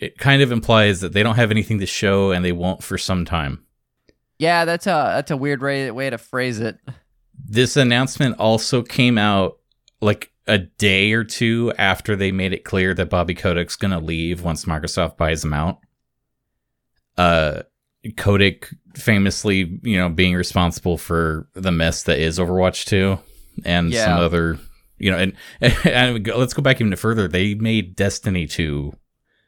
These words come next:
Speaker 1: turn out the crazy mess that was. Like, I, I have a feeling that maybe there's some people with good ideas that were holding on to them, and now that they're hopefully free, these ideas will come to fruition, so we'll find out.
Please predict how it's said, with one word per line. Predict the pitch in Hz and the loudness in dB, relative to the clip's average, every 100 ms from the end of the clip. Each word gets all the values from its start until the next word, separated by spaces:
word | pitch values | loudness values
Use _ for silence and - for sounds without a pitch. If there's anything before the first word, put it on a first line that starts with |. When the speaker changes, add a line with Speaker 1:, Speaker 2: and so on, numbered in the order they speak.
| _ - | _ -4
Speaker 1:
turn | 110 90 | 0 2
out | 78 73 - | 2 -2 -6
the | 87 80 - _ | -4 -4 -8 _
crazy | - 90 82 85 | -2 0 0 0
mess | 82 80 82 | 0 -2 0
that | 90 90 | 0 0
was. | 80 73 62 - 90 | 0 -2 -2 -6 -4
Like, | 82 - _ _ _ _ _ _ _ _ _ | -4 -6 _ _ _ _ _ _ _ _ _
I, | 98 98 98 | -4 -2 2
I | 117 | 4
have | 131 131 | 4 2
a | 117 | -2
feeling | 110 107 113 117 110 | 0 2 2 0 0
that | 87 | -2
maybe | 95 101 104 101 90 | 0 0 0 -2 -2
there's | 104 101 | -2 -2
some | 107 90 | -2 -2
people | 98 104 | -2 -2
with | 90 92 | -2 0
good | 95 | 2
ideas | 92 80 82 92 92 - | 2 2 0 0 -2 -6
that | 92 87 82 - | -2 -2 -2 -4
were | 87 76 | -4 -2
holding | 87 87 82 | -2 0 0
on | 85 87 | 0 -2
to | - | 0
them, | 107 107 104 | 0 2 0
and | 85 90 | 0 0
now | 90 | 2
that | 92 82 82 | 2 0 0
they're | 87 85 - - | 0 0 -6 -2
hopefully | 110 110 107 98 | -2 0 -2 0
free, | 87 - 127 131 90 82 90 _ _ _ _ _ _ _ | -2 -2 0 2 2 0 -4 _ _ _ _ _ _ _
these | 95 92 | -4 0
ideas | 90 78 107 117 101 | 0 2 2 2 0
will | 90 | -2
come | - 104 | 2 2
to | 98 | 2
fruition, | 98 92 - - - | 2 0 0 -2 -6
so | - 82 | -6 -2
we'll | 82 | -2
find | - 90 80 | 0 0 0
out. | 67 57 | 0 -4